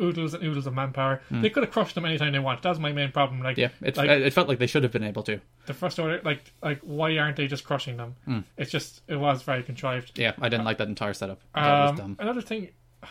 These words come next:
Speaker 1: like, this is a trilogy,
Speaker 2: Mm.
Speaker 1: and, and you gotta ask yourself, why is it a trilogy? Like,
Speaker 2: Yep.
Speaker 1: you know, is it a trilogy because the other ones are trilogies? Is it because trilogies make money?
Speaker 2: Mm.
Speaker 1: Is it because it's just a Hollywood thing, you make three?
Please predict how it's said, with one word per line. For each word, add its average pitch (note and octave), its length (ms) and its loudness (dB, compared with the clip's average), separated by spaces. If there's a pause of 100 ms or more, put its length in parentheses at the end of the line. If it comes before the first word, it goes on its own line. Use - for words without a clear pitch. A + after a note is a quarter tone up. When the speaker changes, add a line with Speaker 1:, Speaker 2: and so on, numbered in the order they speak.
(300)
Speaker 1:
like, D#3+ 260 -8 (320)
this G#3+ 180 -4
is A#3 120 -2
a E3+ 40 -2
trilogy, C3 600 0 (200)
Speaker 2:
Mm. A3+ 120 -2
Speaker 1:
and, E3+ 280 0
and F3 140 0
you F#3 80 0
gotta B3 160 0
ask G#3 240 0
yourself, D3 380 0
why E3 260 0
is C3+ 160 0
it C3 80 -4
a B2 60 -8
trilogy? B2 480 -4
Like, C#3 120 -2
Speaker 2:
Yep. C3 100 0
Speaker 1:
you D3 60 -2
know, D#3+ 140 -2 (380)
is D#3+ 160 -4
it E3+ 60 0
a D3+ 40 -2
trilogy D#3 320 0
because C3+ 240 -2
the C3 80 -2
other D3 160 0
ones G3 180 -4
are G3 60 -4
trilogies? F#3+ 460 -4
Is C3 60 -8
it - 20 -10
because C3 380 -2
trilogies C#3 580 -4 (160)
make C3 220 -6
money? F#3 400 -2 (180)
Speaker 2:
Mm. A#2 220 -2
Speaker 1:
Is E3+ 100 -4
it C3 60 -10
because C#3 320 -4
it's D3+ 100 -8
just - 180 -8
a C3+ 60 -4
Hollywood C3+ 320 -2
thing, C#3 160 -4
you C3+ 80 -2
make C3+ 180 -4
three? F3+ 380 -6